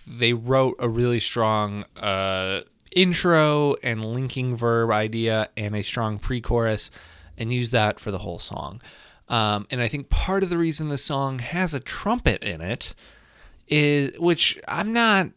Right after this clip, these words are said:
an anti-ska guy across the board. It's not my favorite thing in the world, but, like,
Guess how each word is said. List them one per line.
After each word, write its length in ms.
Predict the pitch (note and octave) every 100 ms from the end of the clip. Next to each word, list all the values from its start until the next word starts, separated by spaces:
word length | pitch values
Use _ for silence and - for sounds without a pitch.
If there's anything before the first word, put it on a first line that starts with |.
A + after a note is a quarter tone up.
| -
an 160 | D#3 -
anti-ska 1120 | D#3 C#3+ C#3 C#3 A#2+ A2+ - - A#2 G#2+ G#2+
guy 220 | G#2+ G2 G2
across 420 | F#2+ - F2+ E2+
the 120 | F#2+
board. 380 | E2+ F2+ D#2 D#2+
It's 200 | - -
not 180 | C3+ B2+
my 140 | G#2+
favorite 400 | F#2+ F#2+ F2+ E2+
thing 160 | - E2+
in 80 | F2
the 80 |
world, 440 | F2 F2 E2+ F2 -
but, 160 | C3 -
like, 560 | B2+ B2 A#2 - -